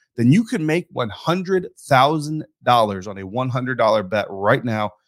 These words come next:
on FanDuel for the Nats to win the World Series. However, if you wanna maximize this no-sweat first bet offer, then place a thousand dollars on either the Braves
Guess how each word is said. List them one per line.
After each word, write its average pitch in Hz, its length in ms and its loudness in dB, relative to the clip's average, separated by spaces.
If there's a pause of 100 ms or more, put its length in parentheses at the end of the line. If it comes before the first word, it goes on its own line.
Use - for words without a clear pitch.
(200)
on 110 220 2
FanDuel 104 540 -6
for 113 200 -4
the 113 120 -2
Nats 101 340 -2
to 113 100 -6
win 95 320 -4 (320)
the 107 80 -6
World 95 280 -2
Series. 127 320 2
However, 123 360 6
if 98 80 -8
you 123 60 -8
wanna 135 140 -2
maximize 139 640 0
this 123 180 -4
no-sweat 127 460 -2
first 123 300 -6
bet 110 160 2
offer, 160 300 2
then 135 120 -2
place 127 220 -2
a 110 40 -12
thousand 120 380 0
dollars 117 300 -4
on 107 160 -8
either 107 240 -8
the 95 80 -16
Braves 120 500 2